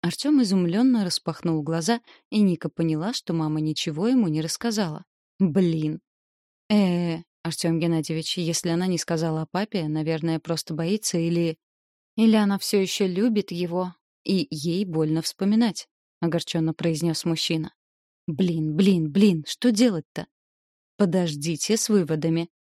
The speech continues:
с нажимом произнесла она. "Маме вы очень нравитесь, просто не все сразу, наверное. Может, она боялась, что вы так подумаете, и не хотела отпугнуть. Я люблю папу, мама его любила, но он умер. Его не вернуть".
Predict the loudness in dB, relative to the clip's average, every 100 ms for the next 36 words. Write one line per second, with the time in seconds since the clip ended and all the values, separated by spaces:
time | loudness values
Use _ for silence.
0 | _ -4 -2 0 0 0 0 -2 -2 -2
1 | -2 -2 0 -2 -4 -10 _ _ 2 4
2 | 4 2 2 -2 0 2 4 2 -2 -6
3 | -8 -8 -4 -4 -2 -2 -2 -2 -2 0
4 | 0 0 0 0 0 0 -2 -4 _ _
5 | 4 6 6 2 0 0 0 0 -2 -4
6 | -6 -6 -6 -8 -6 -2 2 2 2 0
7 | -2 -2 -2 -4 -2 -2 -4 -4 -4 -2
8 | -4 -6 -12 _ _ -4 0 0 0 0
9 | 0 0 -8 -8 -16 _ -2 0 2 0
10 | 0 0 -2 -2 -2 0 0 0 2 2
11 | 0 -8 _ _ -6 -4 0 0 0 0
12 | 0 -2 -6